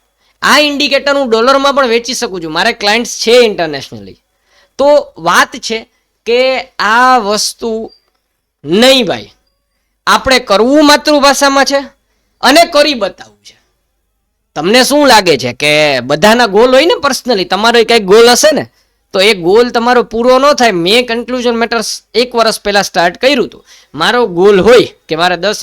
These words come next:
હજાર, વીસ હજાર, પચાસ હજાર, at least લાખ સબસ્ક્રાઇબર, કારણ કે જે રીતનું ગુજરાતી ભાષાની અંદર ક્યાંય કોમ્યુનિટીની અંદર જઈને જોઈ લ્યો, ગુજરાતી ભાષાની અંદર તમને આવું નહીં મળે, એ મારી ગેરંટી છે. તમે હતા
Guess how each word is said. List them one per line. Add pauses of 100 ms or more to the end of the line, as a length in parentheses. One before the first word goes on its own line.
(120)
હજાર,
વીસ (100)
હજાર,
પચાસ
હજાર, (320)
at
least (100)
લાખ
સબસ્ક્રાઇબર,
કારણ
કે (120)
જે (120)
રીતનું
ગુજરાતી
ભાષાની
અંદર (840)
ક્યાંય
કોમ્યુનિટીની
અંદર (100)
જઈને
જોઈ
લ્યો, (200)
ગુજરાતી
ભાષાની
અંદર
તમને
આવું
નહીં
મળે, (120)
એ (100)
મારી (340)
ગેરંટી
છે. (420)
તમે (400)
હતા